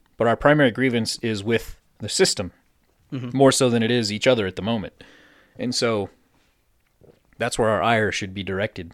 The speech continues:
Speaker 1: So I, I actually think, you know, if you wanna talk about unity, that's the unity. I mean,
Speaker 2: Yeah.
Speaker 1: the, the unity, the unifying thing is that we don't get along. And to me, that should be a easy decision to make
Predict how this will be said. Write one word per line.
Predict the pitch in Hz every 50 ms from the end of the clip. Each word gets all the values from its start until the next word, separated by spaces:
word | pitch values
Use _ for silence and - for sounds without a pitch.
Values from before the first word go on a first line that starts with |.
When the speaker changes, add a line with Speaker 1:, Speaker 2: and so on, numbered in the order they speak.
| _ -
Speaker 1:
So | - - 123
I, | 123 - - -
I | 120 123 139 156
actually | 165 - - 120
think, | 113 - 139 117 104 - - - - - - - _ -
you | -
know, | 123
if | 110 -
you | 120
wanna | 127 123
talk | - - 139 143
about | 131 113 107 80 95
unity, | 104 127 143 139 113 92 98 92 90 - _ _ _ _ _ _ _ _ _ _ _ _
that's | - 117 143 - -
the | - 95
unity. | 98 117 113 95 82 82 78 90 95 - _ _ _ _ _ -
I | -
mean, | 110 117 110 113
Speaker 2:
Yeah. | 107 104 - 123
Speaker 1:
the, | 120
the | 117 123 123
unity, | 120 131 170 190 214 214 170 135 120 107
the | 92 - 123
unifying | 127 127 170 196 214 196 175 - 165 165 170 165 156 143
thing | 123 - 135 127 135 156 185 196 185 - _ _ -
is | 127 127 117
that | 139 135
we | 135 120
don't | 101 92 113 120 131 -
get | - 104 95
along. | 90 82 80 71 65 - - - _ _ _ _ _ _ _ - _ -
And | - 139 123 -
to | - 131
me, | 147 165 170 147
that | 131 135 135 -
should | - 135 123
be | 117 123 120 120
a | 110 101 101 - -
easy | 151 170 175 175 170 160 170 165
decision | 151 139 - 151 147 127 123 117
to | 107 - 107
make | 98 95 95 90 - -